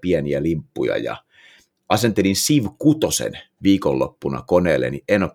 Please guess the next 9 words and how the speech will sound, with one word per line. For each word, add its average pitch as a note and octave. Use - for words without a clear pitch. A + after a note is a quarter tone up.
pelannut D#2+
tätä F#2
kyseis-, F2+
kyseistä G2+
Civiä D2+
ennen, D#2
ja B1
sehän G#2
oli, E2